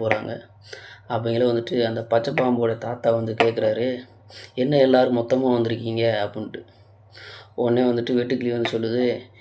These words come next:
"ஏ, இந்த ஓணானுக்கு வந்துட்டு அடிக்கடி ஞாபகம் மறதியா போயிருது" அப்படின்ட்டு சொல்லுது. அப்பைங்கள, அ, பச்சை பாம்போட தாத்தா வந்துட்டு,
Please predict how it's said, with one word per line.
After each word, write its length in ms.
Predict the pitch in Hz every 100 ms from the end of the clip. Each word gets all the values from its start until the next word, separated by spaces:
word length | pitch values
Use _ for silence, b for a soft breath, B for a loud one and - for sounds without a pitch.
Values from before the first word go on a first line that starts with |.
| b - - -
"ஏ, 260 | 120 117
இந்த 180 | 117 110
ஓணானுக்கு 480 | 113 127 135 131 120
வந்துட்டு 420 | 117 117 143 214 - - _ -
அடிக்கடி 460 | 123 131 135 135
ஞாபகம் 460 | 127 117 139 139 123
மறதியா 280 | 113 113 113
போயிருது" 480 | 113 110 110 117 107 B B -
அப்படின்ட்டு 400 | 110 117 117 127
சொல்லுது. 340 | 117 113 113 - - B B B B - -
அப்பைங்கள, 600 | - 113 113 120 131 127 - - _ -
அ, 640 | 120 117 113 - - - - -
பச்சை 260 | 120 117 135
பாம்போட 360 | 135 127 117 113
தாத்தா 380 | 117 123 123
வந்துட்டு, 420 | 113 110 113 151